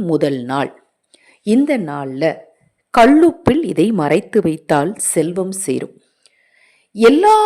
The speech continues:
பொருளுக்குமே ஒரு விதமான சக்தி இருக்குங்க. நம்ம நினைக்கிறோம், சமையலறையில அஞ்சரை பெட்டியில இருக்கக்கூடிய பொருளுக்கு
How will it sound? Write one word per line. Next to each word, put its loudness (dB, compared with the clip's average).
பொருளுக்குமே 2
ஒரு 2
விதமான -8
சக்தி -8
இருக்குங்க. -8
நம்ம -2
நினைக்கிறோம், -6
சமையலறையில -6
அஞ்சரை -6
பெட்டியில -6
இருக்கக்கூடிய -8
பொருளுக்கு -6